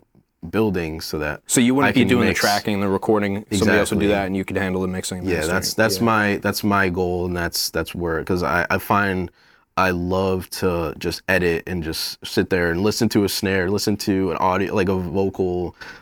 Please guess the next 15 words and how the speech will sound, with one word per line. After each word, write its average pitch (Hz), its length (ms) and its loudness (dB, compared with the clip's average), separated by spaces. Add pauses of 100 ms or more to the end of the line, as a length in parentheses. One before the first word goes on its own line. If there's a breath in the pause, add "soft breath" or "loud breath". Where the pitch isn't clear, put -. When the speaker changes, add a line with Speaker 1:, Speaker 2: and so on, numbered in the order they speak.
Speaker 1:
Like, 120 180 4
that's, 131 240 2
that's 127 240 2
my 127 180 4
real 113 280 4
passion. 107 500 0
Like, 85 180 -2
I 95 60 2
love 104 400 0
to 95 120 -2
just 95 300 -2
listen 98 220 0
to 78 60 -4
sonics - 640 -4 (220 loud breath)
Speaker 2:
Yeah. 110 60 -16